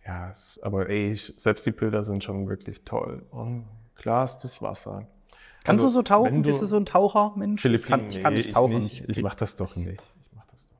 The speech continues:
Speaker 1: nicht.
Speaker 2: ich kann nämlich nicht tauchen, weil mir der Druck auf den Ohren scheiße ist und das ist gar nicht meins. Also d-, tauchen, eben, wer das kann, geil.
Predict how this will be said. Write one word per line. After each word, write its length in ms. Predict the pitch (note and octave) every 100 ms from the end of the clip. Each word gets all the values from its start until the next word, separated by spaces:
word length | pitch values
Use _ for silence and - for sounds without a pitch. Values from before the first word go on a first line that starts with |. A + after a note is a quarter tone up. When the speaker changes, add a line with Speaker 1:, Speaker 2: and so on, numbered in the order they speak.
| A#2+
Speaker 1:
nicht. 480 | - _ _ -
Speaker 2:
ich 80 | -
kann 140 | - D#3
nämlich 240 | D#3+ C3
nicht 120 | D3+
tauchen, 300 | - D3 E3+
weil 200 | A#2 A2
mir 260 | A2 A2 A2
der 140 | A2
Druck 240 | G#2 C3 D#3+
auf 160 | C#3
den 160 | - G#2+
Ohren 460 | - C#3 F3+ F#3+ F#3
scheiße 440 | - - E3+ -
ist 280 | F#3 E3 -
und 320 | - C3 C3
das 100 | A#2+ -
ist 60 | -
gar 120 | G2+
nicht 160 | F2+
meins. 280 | F#2 F2 F2+
Also 140 | F#2+ G2
d-, 180 | - G2+ -
tauchen, 520 | A2 D#3+ F3 D#3+ D3+
eben, 320 | A#2+ A#2+ A2+
wer 100 | B2+
das 160 | B2+ -
kann, 300 | C#3 E3 E3
geil. 400 | F#2 G#2+ D#3+